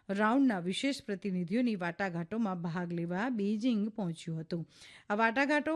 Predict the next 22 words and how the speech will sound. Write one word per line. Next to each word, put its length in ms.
પાંચ 300
વર્ષના 420
ગાળા 400
બાદ 240
ગઈકાલે 400
શરૂ 240
થઈ 240
હતી. 260
એવી 180
અપેક્ષા 440
હતી 220
કે 160
દ્વિપક્ષીય 540
સંબંધોના 680
પુનઃનિર્માણના 800
સંદર્ભમાં 720
તેમજ 320
ખાસ 340
કરીને 400
પૂર્વી 340
લદ્દાખમાંથી 840
સૈનિકો 540